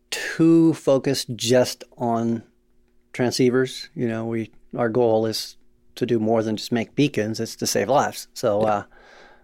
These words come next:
Speaker 1: we've looked at a lot of cases, and, uh, you know, whenever somebody gets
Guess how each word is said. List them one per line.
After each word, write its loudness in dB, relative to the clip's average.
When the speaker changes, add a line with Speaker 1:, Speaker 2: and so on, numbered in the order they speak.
Speaker 1:
we've 4
looked 4
at 0
a 0
lot 6
of -4
cases, 0
and, -2
uh, 0
you -2
know, -2
whenever 0
somebody -2
gets -2